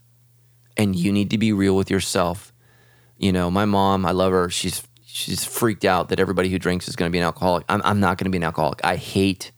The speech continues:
being out of control. I hate the sensation of not being able to think or function. It doesn't excite me whatsoever.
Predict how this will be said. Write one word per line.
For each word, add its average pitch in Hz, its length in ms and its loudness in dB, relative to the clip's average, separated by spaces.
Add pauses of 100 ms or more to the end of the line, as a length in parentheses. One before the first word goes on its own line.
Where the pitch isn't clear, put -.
(240)
being 90 200 0
out 80 140 0
of - 100 -12
control. 85 500 -2 (200)
I 92 140 0
hate - 580 -2 (300)
the 104 100 -2
sensation 92 800 0 (200)
of 98 120 0
not 85 240 2
being 95 180 0
able 92 260 0
to - 180 -4
think - 480 0 (340)
or 101 160 4
function. 92 560 -2 (140)
It 95 180 -2
doesn't 98 300 2
excite 90 460 0
me 95 220 -2 (320)
whatsoever. 90 800 0